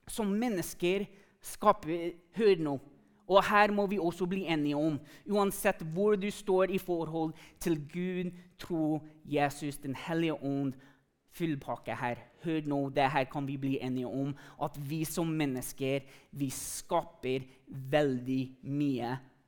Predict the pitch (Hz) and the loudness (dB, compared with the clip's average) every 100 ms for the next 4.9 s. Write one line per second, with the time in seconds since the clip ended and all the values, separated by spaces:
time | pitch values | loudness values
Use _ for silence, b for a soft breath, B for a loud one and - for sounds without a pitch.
0 | _ 135 123 120 135 139 - - _ _ | _ -6 -4 -4 -2 -4 -4 -14 _ _
1 | _ - 131 127 - - 170 139 107 135 | _ -8 -6 -6 -10 0 2 2 0 0
2 | 151 - - B B 156 151 - 190 - | 0 -4 -18 B B -2 -2 -2 -2 -4
3 | - 123 123 127 127 135 147 147 B B | -6 -6 -4 -4 -2 0 -2 -4 B B
4 | 151 - 139 - - - 143 156 240 | -4 -2 -4 -4 -8 -2 2 4 2